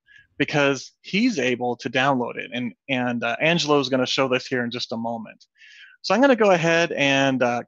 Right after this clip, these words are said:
copy this link and send this to, uh,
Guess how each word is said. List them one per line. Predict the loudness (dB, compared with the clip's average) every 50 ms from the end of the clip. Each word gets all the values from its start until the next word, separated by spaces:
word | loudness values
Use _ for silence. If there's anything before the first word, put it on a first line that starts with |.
| _
copy | -6 -2 0 2 2 2 2 2 0 2 2 0 0 -2 -6 _ _ _
this | -4 0 0 0 0 -2 -2 0
link | 2 2 2 2 0 -4 -8 -14 -20 _ _ _ _ _ _ _ _ _ _ -20 -20 _ _ -20 -20 -6 -2
and | 0 2 2 2 2 0 -2 -6 -10 -18 -20 -20 _ _
send | -8 -4 0 0 2 2 2 2 2 0 -2 _
this | 0 2 2 2 2 2 -2 -6 -8 -12 _ -16 -16 -14 -12 -8
to, | -6 -4 -4 -4 -4 -4 -2 0
uh, | 0 2 0 0